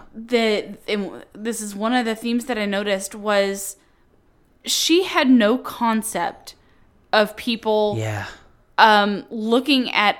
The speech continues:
Speaker 1: other people as objects.
Speaker 2: Yeah.
Speaker 1: So I think when she did that,
Speaker 2: Mm-hmm.
Speaker 1: she did that with the mindset that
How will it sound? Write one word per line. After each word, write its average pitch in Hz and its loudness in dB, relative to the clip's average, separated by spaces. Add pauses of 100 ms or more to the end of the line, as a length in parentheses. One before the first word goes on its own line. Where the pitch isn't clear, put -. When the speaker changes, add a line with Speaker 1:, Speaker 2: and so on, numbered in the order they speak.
(160)
Speaker 1:
other 240 4
people 196 -4
as 180 -4 (140)
objects. 156 -6
Speaker 2:
Yeah. 104 -6
Speaker 1:
So 233 4
I 240 4
think 262 -2
when 254 0
she 240 -6
did 359 -4
that, 226 -4
Speaker 2:
Mm-hmm. 110 -12
Speaker 1:
she 262 -2
did 330 -4
that 208 2
with 262 -2
the 254 -2
mindset 226 0 (320)
that 214 0